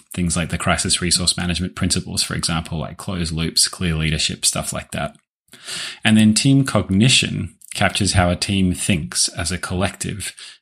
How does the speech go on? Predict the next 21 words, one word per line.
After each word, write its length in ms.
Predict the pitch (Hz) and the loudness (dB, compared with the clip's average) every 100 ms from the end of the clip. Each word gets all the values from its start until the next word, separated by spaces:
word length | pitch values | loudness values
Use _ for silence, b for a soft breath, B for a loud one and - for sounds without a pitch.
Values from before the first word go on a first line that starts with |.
| - | -4
and 100 | 80 | -2
responds 640 | 82 - 101 95 95 95 | 0 2 4 4 4 2
and 80 | 82 | 0
incorporates 640 | 80 104 92 85 82 - | -2 -2 -2 -2 -2 -2
new 220 | 92 92 | -2 0
members 460 | 87 85 85 85 76 | 2 2 2 0 -2
and 100 | 76 | -2
new 160 | 78 76 | -2 -2
data, 580 | 82 82 82 73 82 - B B B | 0 2 2 0 -4 -10 B B B
and 120 | 95 | -2
how 120 | 87 92 | 2 2
we 80 | |
distribute 680 | 87 76 - - 127 120 107 | 2 2 2 4 4 6 4
that 180 | - 85 | 2 -2
knowledge 380 | 82 82 82 82 | 0 0 0 0
and 120 | 82 | -2
data 300 | 80 82 82 | 2 2 2
collection 480 | - 87 78 - 87 | -2 -4 -2 -2 -2
required 480 | 82 - 78 78 73 | -4 -4 -4 -4 -6
between 500 | 71 - - 101 90 | -8 -8 -2 0 0
us 380 | 55 - - | -2 0 0